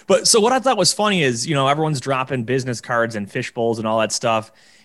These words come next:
And it surprises me the amount of business cards that I personally dropped in fish bowls. I never once got a follow-up call or even, like, a connection on LinkedIn afterward. But I was, dude, I mean, I sifted through my hundreds of cards and was making calls, and, you know, they're,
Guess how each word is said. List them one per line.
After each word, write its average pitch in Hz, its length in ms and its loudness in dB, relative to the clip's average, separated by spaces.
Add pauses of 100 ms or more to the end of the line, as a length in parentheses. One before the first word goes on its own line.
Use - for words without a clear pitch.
(120)
And 135 340 2
it 135 120 -2
surprises 160 680 0
me 214 180 4
the 151 120 4
amount 135 260 2
of 170 100 -2
business 143 260 0
cards 139 240 -2
that 113 80 0
I 113 120 2
personally 123 420 -4
dropped 113 400 -2
in 107 260 -2
fish - 260 -6
bowls. 135 280 -2
I 147 120 0
never 220 280 0
once 117 380 0
got 143 160 -2
a - 40 -4
follow-up 135 680 -2
call 175 300 0
or 127 140 0
even, 135 220 0
like, 131 140 -2
a 104 80 0
connection 120 520 -4
on 113 80 -2
LinkedIn 110 340 -4
afterward. 127 460 -2
But 120 120 0
I 147 100 4
was, - 200 0
dude, 131 200 -4
I - 20 -2
mean, 120 140 0
I 147 80 4
sifted 151 340 0
through 147 140 0
my 160 140 0
hundreds 113 300 -2
of 104 60 -6
cards 113 360 0
and 101 140 -4 (280)
was 120 140 -2
making 123 280 0
calls, 117 400 0
and, 104 160 -2
you 131 100 -2
know, 104 280 -2 (100)
they're, 185 420 0